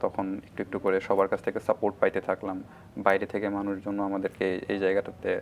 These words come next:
সাপোর্ট দিতে থাকলো। So এরকম করে, আহ, চলতে থাকতে আমরা দুই হাজার ষোলো সালের দিকে এসে আরও একটু পরিণত হই হয়তো বা তখন। তখন আমরা চিন্তা করলাম যে, এ, চিন্তা করলাম মানে তখন আমরা আসলে কিছুটা জানতে পারলাম যে এটার রেজিস্ট্রেশন প্রসেস আছে এবং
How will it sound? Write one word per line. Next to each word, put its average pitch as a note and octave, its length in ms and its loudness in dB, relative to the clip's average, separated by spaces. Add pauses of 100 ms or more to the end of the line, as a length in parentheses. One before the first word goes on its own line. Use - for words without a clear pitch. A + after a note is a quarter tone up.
(140)
সাপোর্ট G2 280 0
দিতে G2+ 180 -2
থাকলো। - 360 -2 (840)
So G#2+ 280 2
এরকম B2+ 360 4
করে, D3 480 4
আহ, G#2+ 220 4
চলতে C3 260 0
থাকতে D#3 480 0
আমরা C3+ 400 6
দুই A#2 180 -2
হাজার B2+ 180 2
ষোলো C#3+ 280 4
সালের D3+ 320 2
দিকে D3 260 2
এসে D3 240 0
আরও B2 280 4
একটু B2+ 480 0 (520)
পরিণত C#3+ 400 4
হই B2 220 4
হয়তো G#2+ 240 4
বা F#2+ 100 6
তখন। - 300 2 (220)
তখন C#3+ 280 2
আমরা C#3 220 2
চিন্তা C#3+ 300 0
করলাম A#2 320 0
যে, A2 140 4 (340)
এ, - 100 -2 (520)
চিন্তা D3 200 6
করলাম F3 220 4
মানে F#3 140 4
তখন D3+ 260 6
আমরা E3 140 6
আসলে F3 180 2
কিছুটা E3 240 6
জানতে B2+ 320 8
পারলাম C#3 280 4
যে A2 100 2
এটার A#2+ 200 2
রেজিস্ট্রেশন B2 600 0
প্রসেস - 320 2
আছে G2 280 2
এবং G2+ 480 0